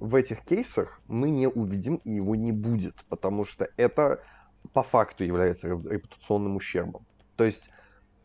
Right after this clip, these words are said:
выносить, эм, процесс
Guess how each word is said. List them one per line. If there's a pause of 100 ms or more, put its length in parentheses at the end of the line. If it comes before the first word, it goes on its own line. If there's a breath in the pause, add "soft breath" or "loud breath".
(220)
выносить,
эм, (1120)
процесс